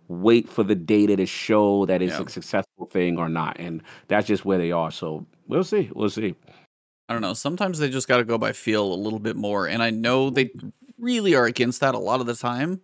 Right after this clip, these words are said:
Speaker 1: Yeah, they are. Yeah.
Speaker 2: But I was like, at this point, when you do have a, this is literally the perfect time. Next week,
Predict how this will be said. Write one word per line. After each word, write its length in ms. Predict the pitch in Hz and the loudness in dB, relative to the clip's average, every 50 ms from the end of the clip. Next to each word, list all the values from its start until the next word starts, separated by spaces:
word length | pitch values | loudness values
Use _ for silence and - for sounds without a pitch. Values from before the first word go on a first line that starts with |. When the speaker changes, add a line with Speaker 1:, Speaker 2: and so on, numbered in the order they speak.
| _ _ - | _ _ 0
Speaker 1:
Yeah, 180 | 113 113 101 95 | 4 4 6 6
they 120 | 92 90 | 4 2
are. 200 | 85 76 80 80 - _ _ _ _ _ | 0 -2 -6 -10 -16 _ _ _ _ _
Yeah. 220 | - 90 71 60 - - | -14 -14 -14 -14 -6 0
Speaker 2:
But 160 | - 220 220 | 4 6 6
I 40 | 196 | 6
was 120 | 185 170 | 6 6
like, 160 | 185 170 - - | 4 2 4 2
at 200 | 165 - - - | 0 -2 0 -2
this 160 | 202 214 - | -2 -2 -4
point, 260 | - - 208 185 - | -4 -6 -6 -4 -4
when 120 | 147 151 | -2 -2
you 80 | 147 139 | -2 -2
do 140 | 127 143 151 | -2 0 0
have 220 | 156 160 160 143 | 0 0 0 0
a, 40 | 139 | -2
this 320 | - 120 123 147 156 - | -2 0 2 2 2 2
is 140 | 220 196 - | 0 -2 0
literally 440 | 160 143 156 170 175 170 165 165 160 | 2 2 4 6 6 6 6 6 6
the 100 | 147 143 | 4 4
perfect 440 | - - - 117 113 - 110 98 - | 2 2 0 0 0 0 -4 -8 -6
time. 280 | - 98 87 - 95 - _ _ _ _ _ _ _ _ _ _ _ _ _ _ | -4 -4 -4 -4 -8 -16 _ _ _ _ _ _ _ _ _ _ _ _ _ _
Next 340 | 120 123 156 214 - - - | 0 2 4 4 2 2 0
week, 420 | 151 143 160 185 202 - - - | 2 2 2 2 2 -2 -10 -16